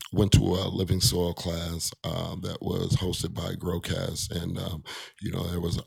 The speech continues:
a lot of talk about native soil and native soil being, um, the key and the generative of cannabis life, you know, and ultimately that is true. It's no knock on no one's grow style because I've done it all from,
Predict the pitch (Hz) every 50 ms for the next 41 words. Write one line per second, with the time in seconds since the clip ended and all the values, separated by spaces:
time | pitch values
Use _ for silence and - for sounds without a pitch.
0 | _ - 92 95 95 95 98 98 - - 98 90 - - 90 90 87 87 - -
1 | - 90 90 90 90 90 87 - - - 87 92 95 92 82 82 85 85 87 87
2 | 85 87 87 90 92 90 90 90 90 - - - 87 87 90 87 82 - - 87
3 | 87 87 87 85 85 80 - - - - - - - _ - - 85 87 85 87
4 | - 98 - - - - 104 104 101 95 92 92 90 87 90 85 - 95 95 95
5 | 90 92 90 - - 90 85 85 85 85 - - 82 82 85 85 85 85 - -
6 | - 98 87 87 85 76 85 82 - - 98 101 98 90 87 - - - 87 87
7 | 90 87 90 92 - 92 90 87 90 - 82 - - _ _ _ _ _ _ _
8 | _ - - - 104 107 107 - - 95 98 98 95 92 87 87 87 87 87 90
9 | 87 87 85 - - - 90 90 87 87 85 - - 85 - - 87 90 87 87
10 | 85 85 87 87 87 - - 87 87 82 85 85 80 - - - - - - -
11 | - _ 110 101 98 98 92 90 87 - - 90 90 92 90 - - 87 87 87
12 | 87 - - - 85 - 90 87 82 76 87 87 85 87 85 87 90 92 92 90
13 | 92 92 90 - - - 87 85 82 85 87 87 82 80